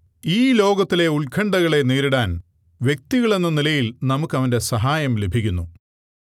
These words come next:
ഒന്ന് രാജാക്കന്മാർ പതിനെട്ടാം അധ്യായം പതിനേഴ് മുതൽ നാൽപത്താറ് വരെയുള്ള വാക്യങ്ങളെ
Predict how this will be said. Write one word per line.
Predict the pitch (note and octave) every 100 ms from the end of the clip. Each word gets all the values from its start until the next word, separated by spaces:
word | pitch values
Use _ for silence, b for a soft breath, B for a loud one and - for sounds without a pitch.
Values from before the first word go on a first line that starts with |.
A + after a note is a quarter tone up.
| _ _
ഒന്ന് | C3 F3
രാജാക്കന്മാർ | F3 D3+ D3 C#3+ D3 C#3+ C#3+ C#3 - C3+
പതിനെട്ടാം | B2+ D#3 B2+ D#3 D3+
അധ്യായം | B2+ C#3+ C#3+ E3+ G#3 - _ _ _ _
പതിനേഴ് | C#3+ E3+ A3 A3
മുതൽ | F#3 F3 D#3
നാൽപത്താറ് | C3+ D#3+ E3+ F3+ F3+ F3
വരെയുള്ള | D#3+ D3 C3+
വാക്യങ്ങളെ | B2 A#2+ B2 D#3 C#3 C#3 C3+